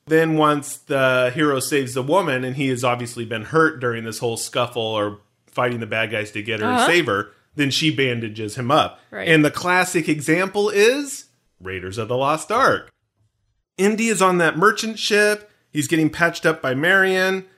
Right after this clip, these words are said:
Speaker 1: And then, dare I say, romance is in the air there, too?
Speaker 2: Woo woo.
Speaker 1: Oh, yeah, there is. But this isn't Indiana Jones talk. So
Speaker 2: No.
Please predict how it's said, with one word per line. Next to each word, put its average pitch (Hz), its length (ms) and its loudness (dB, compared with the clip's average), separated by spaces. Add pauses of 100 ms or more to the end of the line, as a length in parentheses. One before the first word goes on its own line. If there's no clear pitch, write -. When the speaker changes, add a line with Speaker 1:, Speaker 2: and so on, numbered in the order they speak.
(320)
Speaker 1:
And 104 140 -10
then, 107 140 -8
dare 110 260 -4
I 113 80 -6
say, 113 240 -8
romance 98 640 -8
is 156 100 -14
in 165 120 -12
the 165 120 -12
air 170 240 -8
there, 170 260 -8
too? 180 540 -8 (320)
Speaker 2:
Woo 294 80 -8
woo. 415 580 -4 (140)
Speaker 1:
Oh, 135 220 2
yeah, 101 240 -2
there 92 180 -8
is. 80 240 -12 (460)
But 190 160 6
this 208 180 0
isn't 196 240 -4
Indiana 185 380 0
Jones 196 500 0
talk. 117 400 -2
So 196 240 4
Speaker 2:
No. 190 300 0